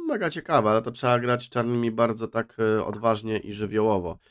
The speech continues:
e, żeby... No faktycznie, to hetman H pięć, tutaj błąd przeciwnika,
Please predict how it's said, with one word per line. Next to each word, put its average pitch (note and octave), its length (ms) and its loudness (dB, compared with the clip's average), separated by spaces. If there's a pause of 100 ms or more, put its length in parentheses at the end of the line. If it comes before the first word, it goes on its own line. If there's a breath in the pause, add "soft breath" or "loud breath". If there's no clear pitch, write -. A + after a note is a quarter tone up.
(680 loud breath)
e, F#2+ 240 -2
żeby... F#2+ 500 -2
No B2+ 100 -2
faktycznie, B2+ 500 -6
to - 100 -12
hetman A2 300 -6
H A#2 140 -6
pięć, A2+ 280 -10 (320 soft breath)
tutaj C3 260 -2
błąd G#2+ 560 -2
przeciwnika, A2 920 -10